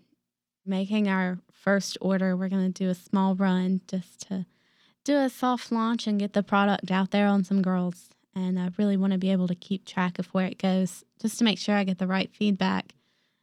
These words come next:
and make sure that no other changes need to be made. But I've got the product, I've picked out my dye colors, and right now I'm working on the packaging. Of course,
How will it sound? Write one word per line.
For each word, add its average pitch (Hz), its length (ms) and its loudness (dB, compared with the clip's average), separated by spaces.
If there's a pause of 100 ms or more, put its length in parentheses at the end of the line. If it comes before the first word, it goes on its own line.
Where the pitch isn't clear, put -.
(160)
and 190 320 -2 (160)
make 202 180 2
sure 202 220 -2
that 190 220 -4 (440)
no 226 180 6
other 202 200 2
changes 208 560 0
need 196 160 0
to - 100 -14
be 190 120 0
made. 196 460 0 (600)
But 190 200 0 (160)
I've 190 200 -2
got 208 260 -2
the 214 100 0
product, 208 680 -4 (120)
I've 196 260 0
picked - 300 -4
out 202 340 2
my 190 500 2 (140)
dye 202 340 4
colors, 196 680 0 (340)
and 180 420 -2 (640)
right 202 220 -4
now 202 240 -2
I'm 185 240 -4 (240)
working 208 340 0
on 196 140 0
the 190 60 -2
packaging. 202 680 -2 (640)
Of 202 200 -2
course, 220 480 2